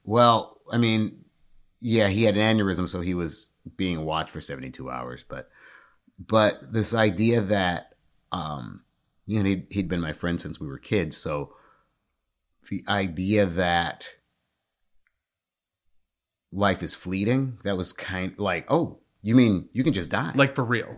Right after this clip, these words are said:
Speaker 1: For real.
Speaker 2: Yeah,
Speaker 1: Like,
Speaker 2: yeah,
Speaker 1: a guy can
Speaker 2: uh-huh.
Speaker 1: just die. A
Speaker 2: Yeah.
Speaker 1: person who's been there most of your life can
Speaker 2: And
Speaker 1: just
Speaker 2: then
Speaker 1: be
Speaker 2: they're
Speaker 1: just
Speaker 2: gone.
Speaker 1: gone. Like, they didn't exist.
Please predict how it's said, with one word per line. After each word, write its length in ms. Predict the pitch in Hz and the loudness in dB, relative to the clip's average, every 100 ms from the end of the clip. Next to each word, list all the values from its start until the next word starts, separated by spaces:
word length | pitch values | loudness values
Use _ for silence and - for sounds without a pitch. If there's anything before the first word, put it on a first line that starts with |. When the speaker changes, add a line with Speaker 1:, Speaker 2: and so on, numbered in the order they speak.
| - | 0
Speaker 1:
For 140 | 120 | 2
real. 320 | 110 147 - - | 6 6 4 -2
Speaker 2:
Yeah, 120 | 123 113 | 2 4
Speaker 1:
Like, 120 | 113 | 6
Speaker 2:
yeah, 60 | |
Speaker 1:
a 40 | 120 | 8
guy 180 | 143 170 | 8 10
can 100 | 147 | 10
Speaker 2:
uh-huh. 40 | |
Speaker 1:
just 160 | 131 104 | 8 10
die. 360 | 131 151 67 - | 8 8 4 2
A 120 | 120 | 4
Speaker 2:
Yeah. 100 | 120 | 6
Speaker 1:
person 260 | 107 151 139 | 6 8 6
who's 160 | 131 113 | 6 6
been 220 | 127 127 | 8 8
there 360 | 120 110 101 - - | 8 6 4 -4 4
most 220 | 135 120 | 6 6
of 60 | 110 | 2
your 140 | 98 | 2
life 480 | 127 117 82 - - _ _ _ _ - | 4 2 0 -6 -20 _ _ _ _ 0
can 80 | |
Speaker 2:
And 60 | 120 | 4
Speaker 1:
just 120 | 123 | 4
Speaker 2:
then 40 | 113 | 4
Speaker 1:
be 60 | |
Speaker 2:
they're 260 | 113 113 - | 2 0 -4
Speaker 1:
just 380 | - 143 - - | 0 2 0 -2
Speaker 2:
gone. 260 | 123 151 95 | 0 2 0
Speaker 1:
gone. 80 | 78 | -6
Like, 140 | 80 | -8
they 80 | 95 | -6
didn't 220 | 92 95 | -6 -4
exist. 480 | 107 85 139 - - | -4 0 -2 -4 -14